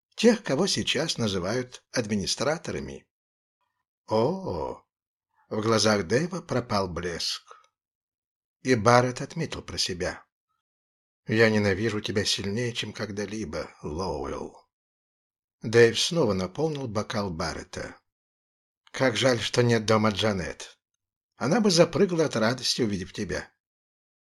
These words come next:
Я ей рассказывал, понимаешь, обо всем, что нас так сильно связывало".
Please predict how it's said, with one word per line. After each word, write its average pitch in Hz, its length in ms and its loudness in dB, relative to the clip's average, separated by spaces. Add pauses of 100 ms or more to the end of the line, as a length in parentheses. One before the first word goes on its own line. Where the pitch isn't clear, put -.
(280)
Я 156 180 2
ей 202 140 4
рассказывал, 131 760 0
понимаешь, 123 720 -4 (260)
обо 151 260 0
всем, 175 260 0
что - 160 -4
нас 113 220 4
так 113 180 -4
сильно 190 260 0
связывало". 80 840 -4